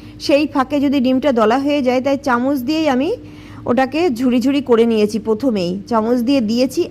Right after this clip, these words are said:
আর নেড়েছি। এইবার দেখো, আমি খুন্তি ইউজ করা শুরু করলাম, কেন, এই অবস্থায় কিন্তু আর ডিম দলা বাঁধার কোনো চান্সই নেই।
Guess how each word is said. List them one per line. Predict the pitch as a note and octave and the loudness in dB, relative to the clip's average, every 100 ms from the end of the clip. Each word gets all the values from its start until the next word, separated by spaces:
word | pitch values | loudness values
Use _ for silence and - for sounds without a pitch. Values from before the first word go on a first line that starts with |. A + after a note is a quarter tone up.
| - | -2
আর | A3+ | 0
নেড়েছি। | A3+ G3+ G3 G3+ F#3+ D#3+ - - - - - | 2 2 0 -2 -4 -4 -6 -18 -20 -18 0
এইবার | A#3+ C4+ D#4 C4+ | 2 2 2 2
দেখো, | C#4 C#4 | -2 0
আমি | C4 C4 | -2 -2
খুন্তি | - B3 A#3 A#3+ | -2 -2 0 0
ইউজ | A3 A#3 | 0 -2
করা | - A#3+ B3+ | -2 -2 -2
শুরু | C4 A3+ A#3 | -2 0 -2
করলাম, | - G3+ G3 A#3+ | 0 2 2 0
কেন, | C4 A#3+ C4+ | -2 0 0
এই | C#4+ B3 B3+ | 2 2 2
অবস্থায় | C4+ D#4 D#4+ D#4 | 0 -4 -4 -4
কিন্তু | D#4+ C#4+ C4 - | -2 -2 -2 -2
আর | A3+ A#3+ A#3 | 0 0 0
ডিম | B3+ C4 | -2 0
দলা | G#3 G#3 | 0 0
বাঁধার | G#3+ A3 C#4+ | 0 -2 -2
কোনো | C4 B3+ | -2 -4
চান্সই | D4+ A#3+ G3 B3 C4+ B3 | -2 0 0 -2 -4 -2
নেই। | F3 - | -2 -4